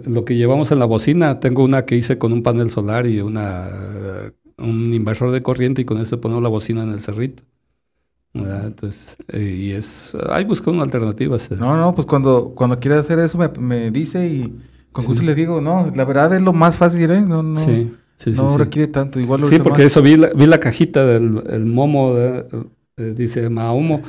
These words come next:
Speaker 2: El
Speaker 1: Ah,
Speaker 2: Mahumo Caster, ahí
Speaker 1: eh,
Speaker 2: está.
Speaker 1: sí, sí tengo, y tengo del micrófono que traen, ¿verdad? El, el este. Y tengo uno, también otro micrófono con el que grabo. Empecé en un teléfono.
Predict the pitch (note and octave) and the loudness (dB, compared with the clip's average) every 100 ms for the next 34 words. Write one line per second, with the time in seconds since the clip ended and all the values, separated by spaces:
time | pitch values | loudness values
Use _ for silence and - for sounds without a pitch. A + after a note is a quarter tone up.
0 | - - A#2 A#2+ D#3 D3 C#3 C#3+ D#3+ C#3+ | -16 -16 -4 2 4 2 0 -4 -6 -4
1 | C3 B2 B2+ C#3 A2+ - - B2+ C3 C3+ | -2 0 2 0 -2 -8 -2 0 2 4
2 | C3+ A#2+ B2+ B2+ B2+ A#2 G#2+ A#2 B2 C3 | 4 4 4 4 4 4 4 2 2 2
3 | C3+ B2 A2+ G#2 G#2+ A2 A#2 G#2+ G2+ A2 | 2 0 -2 -4 -4 -2 -2 -4 -4 -4
4 | G2+ G2+ G2+ - A2+ A2 G#2 - A2 _ | -4 -6 -10 -10 -8 -8 -8 -10 -12 _
5 | _ _ _ - A#2+ B2+ C3 C3 C3 C3+ | _ _ _ -4 2 4 4 4 4 2
6 | B2 A2 G#2 G2+ G2 A2+ A2+ B2 B2 B2+ | 2 0 -2 -4 -4 -2 0 0 0 -2
7 | A#2+ B2+ A#2+ D3 A#2+ G#2+ G#2 G2+ A#2 B2 | 0 -2 0 -2 -2 -4 -4 -4 -2 0
8 | D3 D3 - _ _ A2+ A2+ D3 D3 D#3 | -2 -4 -10 _ _ -2 0 2 4 2
9 | D#3 B2+ C#3 B2 G#2 G2+ | 2 0 0 -2 -6 -10